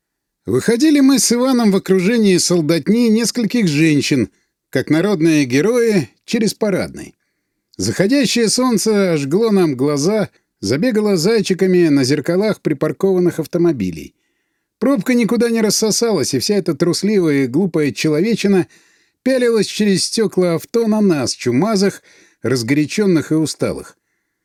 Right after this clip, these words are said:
Я заглянул в салон пассажирской «Газели», где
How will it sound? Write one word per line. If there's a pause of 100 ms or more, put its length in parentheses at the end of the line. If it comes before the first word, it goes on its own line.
(420)
Я
заглянул
в
салон
пассажирской
«Газели»,
где